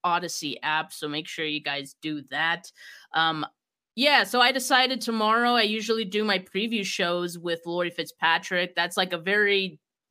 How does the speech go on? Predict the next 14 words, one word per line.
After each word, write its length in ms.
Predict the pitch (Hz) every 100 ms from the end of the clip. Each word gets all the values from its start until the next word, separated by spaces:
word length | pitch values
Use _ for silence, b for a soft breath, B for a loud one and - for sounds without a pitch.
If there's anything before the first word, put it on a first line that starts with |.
| _ -
deep 320 | 240 - -
divey 500 | 185 190 208 202 196
show. 400 | - 180 175 202
We 140 | 196
go 160 | 180 180
into 180 | 185 185
all 180 | 175
the 80 | 185
matchups, 600 | 170 170 190 - 208 190 B B B B -
but 180 | 330 302
I 100 | 247
told 280 | 247 277 247
Lori, 360 | 240 262 254 233
like, 380 | 220 214 190